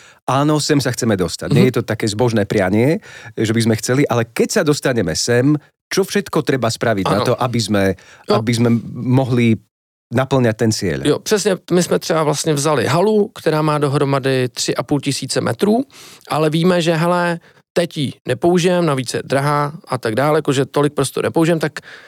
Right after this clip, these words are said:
Speaker 2: jsme se dohodli, hele, tak my si vezmeme, myslím, že tisíc pět set, postavili jsme tam tři patra, takže to má dohromady přes dva tisíce, a teď tady máme dalších dva tisíce podnajatý někomu jinému,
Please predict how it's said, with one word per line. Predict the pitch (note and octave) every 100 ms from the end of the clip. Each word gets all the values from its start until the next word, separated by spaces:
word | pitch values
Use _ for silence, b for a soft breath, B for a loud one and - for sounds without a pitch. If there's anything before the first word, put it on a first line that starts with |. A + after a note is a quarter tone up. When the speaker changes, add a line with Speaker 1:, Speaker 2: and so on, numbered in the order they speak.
| B
Speaker 2:
jsme | - E3+
se | -
dohodli, | B2+ D#3 F#3+ F#3
hele, | D#3+ E3+
tak | D#3+ -
my | D3+
si | -
vezmeme, | D3 C3 C3+ A2 -
myslím, | G#2+ A2 B2+
že | B2 - -
tisíc | B2+ - -
pět | - B2+
set, | - F3 - - B B B B B
postavili | D#3 D3 D#3 D3
jsme | C#3 D3
tam | C#3 C3
tři | - -
patra, | G#2 - D#3+ G3 -
takže | C3+ A#2+
to | -
má | A#2+ A#2+
dohromady | A#2 A#2 A#2 A2+
přes | - A2+
dva | -
tisíce, | - A#2 D#3 D3 E3+ F3 B B B B A#3
a | - _ _ _
teď | G3+ F#3+ -
tady | F3 D#3+
máme | D#3+ D3+ D3
dalších | C#3+ C3+ C3 C#3+
dva | C3+ B2+
tisíce | - B2 C3 -
podnajatý | - D#3 C#3+ D#3 D3 C#3+ D3
někomu | C3 - G2+ -
jinému, | G2+ C3 F#3